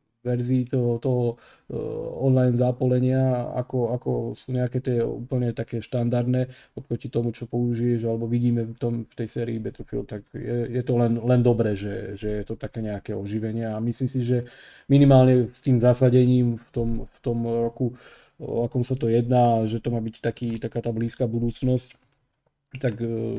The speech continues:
je to, je to taký ideálny kandidát aj nejaký taký, takýto mód, takže, takže uvidíme, no. Ale minimálne, minimálne z, z týchto dvoch, e,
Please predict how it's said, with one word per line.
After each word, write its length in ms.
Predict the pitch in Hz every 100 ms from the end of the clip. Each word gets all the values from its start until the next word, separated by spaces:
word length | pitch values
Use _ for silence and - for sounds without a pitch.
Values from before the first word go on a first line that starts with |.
| 110 110 110 113
je 40 | 113
to, 240 | 113 110
je 80 | 110
to 120 | -
taký 360 | 113 107 117 113
ideálny 360 | 113 110 107 104
kandidát 520 | 110 107 107 107 104
aj 120 | 104
nejaký 400 | 104 110 104 -
taký, 240 | 110 95 104
takýto 400 | - - - 104
mód, 320 | 104 101 -
takže, 320 | 107 95 98 - _ _ _ _ _ _ -
takže 180 | 123 135
uvidíme, 480 | 147 151 127 113 104
no. 260 | 98 101 98
Ale 180 | 123 139
minimálne, 520 | 175 180 175 165 156 143
minimálne 540 | 139 135 131 127 120
z, 80 | -
z 220 | - - - 135
týchto 140 | 135
dvoch, 380 | 113 120 113
e, 40 | -